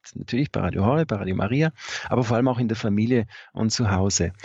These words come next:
Aber das Interessante dabei ist, glaube ich, dass wir eben genau diese Ermutigung, die Menschen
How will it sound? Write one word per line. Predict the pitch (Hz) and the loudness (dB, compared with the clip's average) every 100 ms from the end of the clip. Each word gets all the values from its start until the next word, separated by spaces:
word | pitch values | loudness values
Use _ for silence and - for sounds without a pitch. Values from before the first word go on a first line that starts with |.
| - - | -8 0
Aber | 135 | 2
das | 139 | 2
Interessante | 160 143 156 180 185 | 0 0 0 0 0
dabei | 147 143 | 2 2
ist, | 139 - - | 0 -4 -8
glaube | 135 120 143 | -6 -2 0
ich, | 135 | 0
dass | 135 - | -2 0
wir | 127 | 0
eben | 123 131 | 2 2
genau | 120 110 135 | 2 2 0
diese | 143 131 | -2 -2
Ermutigung, | 117 113 127 165 135 123 107 95 | 2 4 4 2 0 2 2 2
die | 101 | 2
Menschen | 90 127 | 4 4